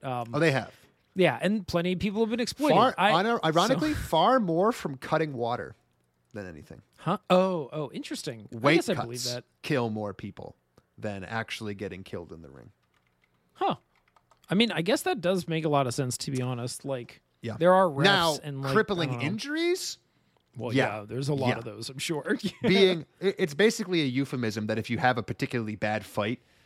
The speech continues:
Speaker 2: or even a fight that you win, sometimes they call it retiring somebody. Where,
Speaker 1: Jesus.
Speaker 2: like, you'll just get the shit beat out of you, and they'll be like, "You're never gonna be the same after that." Period.
Speaker 1: Yeah.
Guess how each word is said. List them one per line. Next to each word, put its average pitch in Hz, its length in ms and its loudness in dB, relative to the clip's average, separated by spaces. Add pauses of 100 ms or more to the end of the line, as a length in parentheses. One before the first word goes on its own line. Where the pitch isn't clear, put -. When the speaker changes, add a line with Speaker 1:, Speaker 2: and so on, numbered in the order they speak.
(140)
Speaker 2:
or 135 140 0
even 180 220 4
a 120 60 0
fight 135 260 2
that 123 120 -4
you 104 100 -8
win, 107 280 -2
sometimes 101 480 -4
they 113 100 0
call 113 240 2
it - 60 -8
retiring 104 580 -2
somebody. 65 440 -14 (500)
Where, 117 160 2
Speaker 1:
Jesus. 113 480 -2
Speaker 2:
like, - 60 -4
you'll 147 120 4
just 156 140 -2
get 175 120 2
the 127 80 -4
shit - 360 -2
beat 165 160 0
out 170 160 4
of 180 100 2
you, 196 260 6 (340)
and 139 140 2
they'll 143 60 8
be 143 120 4
like, 131 180 6
"You're 131 100 2
never 127 180 4
gonna 110 160 -2
be 101 60 -4
the 95 80 -8
same 78 240 -10
after - 200 -14
that." 57 160 -12 (480)
Period. 104 240 -4
Speaker 1:
Yeah. 117 140 -8